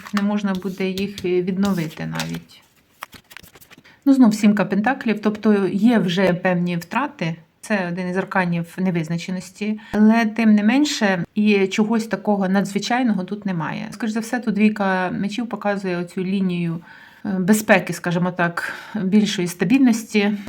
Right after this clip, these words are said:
І інша частина, на якій взагалі може не бути ні світла, ні газу, умовно кажучи. Можуть бути серйозні пошкодження, так як відрізано, знаєте, від основної системи енергопостачання Чернігів.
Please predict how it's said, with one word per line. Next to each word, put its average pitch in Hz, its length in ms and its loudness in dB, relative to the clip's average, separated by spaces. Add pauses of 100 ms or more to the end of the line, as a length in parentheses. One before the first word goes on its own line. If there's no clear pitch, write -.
(180)
І 208 100 -2
інша 254 440 2
частина, 208 600 -2
на 180 120 -8
якій 190 280 -2
взагалі 196 320 -2
може 180 200 -2
не 175 80 -2
бути 170 460 -6 (140)
ні 180 200 -8
світла, 220 420 -4
ні 170 280 -6
газу, 208 340 -2
умовно 185 400 -6
кажучи. 170 540 -14 (1900)
Можуть 247 240 4
бути 220 160 -2
серйозні 208 380 0
пошкодження, 180 580 -4
так 180 200 -8
як 196 140 -6
відрізано, 175 840 0
знаєте, 175 280 -8
від 175 140 -2
основної 180 400 -2
системи 165 360 -6
енергопостачання 170 800 -4
Чернігів. 226 500 0